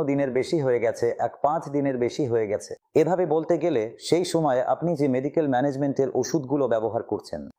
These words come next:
অ্যাপয়েন্টমেন্টের সাদৃশ্য, এটা শক্তির জন্য প্রয়োজন। পেশি প্রসারিত করা এবং শক্তিশালীকরণ ব্যায়াম করা পারে। এর জন্য অন্য কিছু। ভিটামিন তিনের কারণ কি? ফাইব্রোমায়ালজিয়ার মতো ঘাটতি আছে কি, রোগ আছে কি না, সেটা নিশ্চিত করে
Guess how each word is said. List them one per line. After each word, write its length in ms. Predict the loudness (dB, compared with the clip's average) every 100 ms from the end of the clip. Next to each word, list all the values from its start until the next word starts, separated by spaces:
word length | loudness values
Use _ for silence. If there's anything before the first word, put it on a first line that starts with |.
| 0
অ্যাপয়েন্টমেন্টের 760 | 2 2 0 0 0 2 0 2
সাদৃশ্য, 420 | 0 2 0 0 -2 -2 -6 _ 0
এটা 180 | 2 2
শক্তির 380 | 0 0 0 4
জন্য 200 | 2 2
প্রয়োজন। 400 | 2 2 2 -2 -4 0
পেশি 260 | 0 0 -4
প্রসারিত 460 | -2 0 0 0
করা 280 | -2 0 0 0
এবং 180 | 0 -2
শক্তিশালীকরণ 800 | -2 -4 -4 -4 -2 -2 -2 -2 0
ব্যায়াম 240 | 0 0
করা 200 | -2 -2
পারে। 220 | -2 -6 -2
এর 160 | 2 2
জন্য 260 | 2 0 0 0
অন্য 200 | 0 0 0
কিছু। 280 | -4 -8 -14 -16 -6
ভিটামিন 480 | 0 2 2 2 0 -2 0
তিনের 300 | 2 2 2 0
কারণ 220 | 0 -2
কি? 200 | -4 -6 -6 -2
ফাইব্রোমায়ালজিয়ার 880 | -2 0 0 0 0 0 0 0 0
মতো 140 | -2 -4
ঘাটতি 380 | -2 -4 -2 0
আছে 240 | 0 0 -4
কি, 200 | -6 -14 -16 _ 0
রোগ 220 | 0 2
আছে 220 | 0 0 -2
কি 140 | 0 0
না, 140 | 0 -4 -12 -4
সেটা 300 | -2 2 2
নিশ্চিত 400 | 0 -2 -4 -2
করে 240 | -2 0